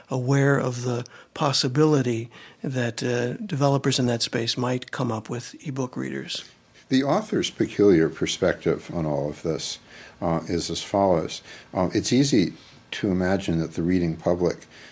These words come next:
Speaker 2: uh, thinks that physical books are the natural form, uh, in which the text of books would take place. But authors know that increasingly,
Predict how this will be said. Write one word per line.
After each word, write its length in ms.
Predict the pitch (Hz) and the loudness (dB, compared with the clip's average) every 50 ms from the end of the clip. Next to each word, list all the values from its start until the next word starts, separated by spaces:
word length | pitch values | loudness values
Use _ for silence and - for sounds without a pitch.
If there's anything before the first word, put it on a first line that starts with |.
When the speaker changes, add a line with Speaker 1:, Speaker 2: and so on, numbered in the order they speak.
| - - - | -20 -12 -6
Speaker 2:
uh, 260 | 92 85 82 90 95 - - - | -4 -2 -2 -2 -4 -8 -12 -14
thinks 440 | - - 101 90 82 - - - - | -4 0 0 0 0 0 -4 -6 -6
that 400 | - - 85 87 82 80 - - - | -8 -6 -4 -2 0 0 -2 -4 -8
physical 440 | - - 107 87 87 - - 85 76 | -2 0 0 0 0 0 -2 -2 -4
books 480 | 71 90 90 87 - - - - - - | 0 0 0 0 0 -2 -6 -6 -6 -4
are 60 | 85 78 | -6 -6
the 100 | 76 78 | -4 -4
natural 420 | 76 76 73 - - - 85 73 | -4 -4 -6 -6 -6 -4 -4 -6
form, 500 | - - - 90 85 82 80 80 80 - - - - - - - | -6 -8 -4 -2 0 0 0 -2 -4 -8 -14 -20 -20 -20 -14 -12
uh, 260 | 85 - 50 - - - - | -8 -8 -8 -8 -10 -10 -10
in 200 | - - - 85 | -10 -8 -8 -6
which 320 | 85 80 - - - - | -6 -6 -6 -8 -12 -8
the 100 | - 85 | -10 -10
text 460 | - - - 104 - - - - - | -8 -4 -2 -2 -2 -2 -6 -8 -8
of 140 | 85 73 69 | -8 -10 -8
books 380 | - - - - - - - - - - - - _ - | -8 -8 -8 -6 -6 -6 -6 -8 -12 -20 -20 -20 _ -8
would 120 | - 82 | -8 -6
take 220 | - - 76 71 - | -4 -6 -6 -6 -6
place. 220 | - 69 60 - | -8 -6 -6 -4
But 160 | - 101 87 | -4 -2 0
authors 480 | 95 110 139 139 - 107 85 - - - | 2 2 2 4 4 2 0 0 -2 -4
know 260 | 78 73 69 - - - - - - - - | -6 -6 -6 -8 -10 -12 -18 -20 -20 -10 -4
that 120 | - 87 | -2 0
increasingly, 760 | 87 90 - - 110 113 104 - - 98 90 82 78 73 - | 0 0 -2 2 2 2 2 4 2 0 0 0 0 -2 -4